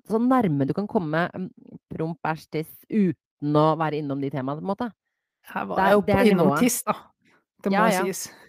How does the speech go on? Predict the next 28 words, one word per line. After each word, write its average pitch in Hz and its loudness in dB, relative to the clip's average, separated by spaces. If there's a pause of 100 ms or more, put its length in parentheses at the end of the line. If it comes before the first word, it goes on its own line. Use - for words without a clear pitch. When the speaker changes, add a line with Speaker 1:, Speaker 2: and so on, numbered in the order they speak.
(120)
Speaker 1:
Du 175 -6
bare 175 -2
sa 147 -4
det 139 -8
ikke 165 -6
rett - -10
ut. 208 -6 (360)
Speaker 2:
Nei, 190 4
Speaker 1:
Men 294 6
i 320 2
hvert 277 2
Speaker 2:
det 220 -10
var 277 2
Speaker 1:
fall, 277 0
vi 277 0
Speaker 2:
det. 262 -4
Speaker 1:
får 277 2
gratulere 208 -2 (340)
Durek, 175 -2 (240)
eh, 220 0
for 202 -4
at 202 -4
han 185 -6
nå 175 -2
har 175 -4
funnet 139 -6
seg 165 -4
selv. 196 -4